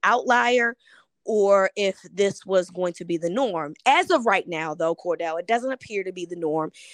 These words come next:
Everybody else that has signed contracts post Deshaun Watson have not gotten fully guaranteed contracts.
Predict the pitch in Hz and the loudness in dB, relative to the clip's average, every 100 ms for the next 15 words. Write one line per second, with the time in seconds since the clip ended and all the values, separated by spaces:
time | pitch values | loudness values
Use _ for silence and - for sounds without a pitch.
0 | - - 202 220 202 196 190 180 180 175 | -20 -4 -2 0 0 2 2 2 -2 -4
1 | 165 160 160 151 - 151 156 175 151 135 | -6 -6 -6 -8 -4 -4 -4 -4 -2 -4
2 | - - 190 170 - - _ _ - 165 | -12 -6 -4 -4 -10 -20 _ _ -14 -4
3 | 170 156 208 135 - 175 175 180 233 - | -2 0 -2 -6 -6 -10 -8 0 0 0
4 | 190 190 - 170 185 165 170 170 160 156 | 0 0 0 -4 -2 -2 2 2 0 -6
5 | - 170 - - 165 - - 139 - | -10 -16 -16 -10 -10 -8 -8 -10 -12